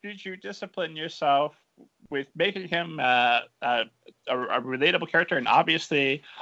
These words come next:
a writer, huge imagination, which certainly comes into play, without, um, showing any sort of obvious bias toward the writer, uh, and allowing that, that writer portion of him to kind of take over the story?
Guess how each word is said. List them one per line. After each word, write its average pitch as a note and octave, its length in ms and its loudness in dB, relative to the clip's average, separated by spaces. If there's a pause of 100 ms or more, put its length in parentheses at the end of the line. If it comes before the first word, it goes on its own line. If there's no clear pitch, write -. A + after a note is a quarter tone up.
a A#2+ 80 4
writer, D3 380 6
huge D#3+ 320 -2
imagination, C3+ 680 0
which B2 100 -6
certainly B2+ 280 -4
comes C#3 320 2
into C#3 240 -6
play, C3+ 460 2 (340)
without, D3+ 760 8 (180)
um, B2 300 6
showing D3 320 -2
any B2 100 -4
sort B2+ 180 -4
of A#2 80 -6
obvious A#2+ 400 4
bias D#3 440 4
toward - 260 -4
the G3+ 100 -6
writer, F#3 340 0 (400)
uh, C3 560 8 (100)
and C3 400 2
allowing C#3 500 2
that, C3 260 2
that B2 180 0
writer C#3 240 0
portion C#3+ 360 -6
of C3 60 -12
him C#3+ 200 -2
to C3 100 -4
kind B2+ 180 0
of C3 60 -6
take B2 180 -4
over C#3 140 -4
the C3 60 -12
story? G3 260 -6